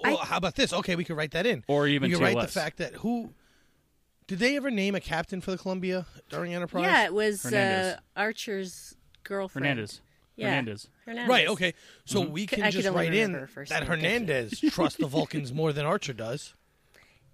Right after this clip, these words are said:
Speaker 2: Yeah, that's possible. But Archer, after the, after certain events, like the events of the Vulcan trilogy,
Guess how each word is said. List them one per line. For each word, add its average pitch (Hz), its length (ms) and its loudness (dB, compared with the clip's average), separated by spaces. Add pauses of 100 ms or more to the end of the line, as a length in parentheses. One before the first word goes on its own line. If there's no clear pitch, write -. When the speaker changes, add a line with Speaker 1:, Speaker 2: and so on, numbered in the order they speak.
(520)
Speaker 2:
Yeah, 247 380 0
that's 247 240 -4
possible. 185 580 -4
But 190 240 -2
Archer, 370 680 -2 (260)
after 302 340 2
the, 254 380 -2 (260)
after 233 280 -2
certain 226 340 -6
events, 214 500 -6
like 180 320 -4
the 185 140 -2
events 196 460 -6
of 165 720 -6
the 170 100 -10
Vulcan 123 300 -12
trilogy, - 520 -20